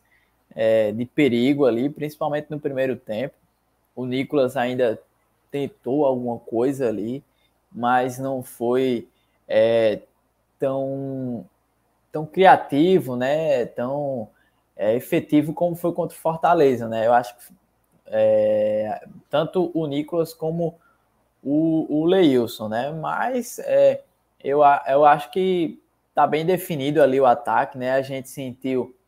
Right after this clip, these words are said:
essa saída do Siloé, né? Causou um pouco de preocupação,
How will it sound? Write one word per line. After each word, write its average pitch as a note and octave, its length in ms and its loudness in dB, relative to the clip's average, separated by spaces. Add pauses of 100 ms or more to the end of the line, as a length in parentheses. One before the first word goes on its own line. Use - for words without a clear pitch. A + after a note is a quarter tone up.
(120)
essa B2+ 220 -8
saída C3 420 0
do B2 140 -6
Siloé, A#2+ 680 0 (300)
né? A#2+ 320 -4
Causou B2+ 420 -4
um B2+ 60 -10
pouco B2 300 -8
de B2+ 80 -10
preocupação, B2+ 840 -4